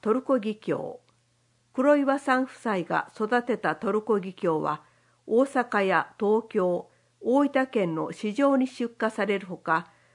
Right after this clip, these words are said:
市内のスーパーでも販売されています。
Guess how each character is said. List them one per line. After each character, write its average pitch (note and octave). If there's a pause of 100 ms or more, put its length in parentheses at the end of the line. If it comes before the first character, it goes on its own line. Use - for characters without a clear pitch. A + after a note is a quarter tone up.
(100)
市 D4+
内 B3
の E3
ス -
ー C#4+
パ G#3
ー F3+
で E3+
も D3+
販 G#3+
売 G3+
さ G3+
れ F3
て F3
い D3+
ま D3+
す。 -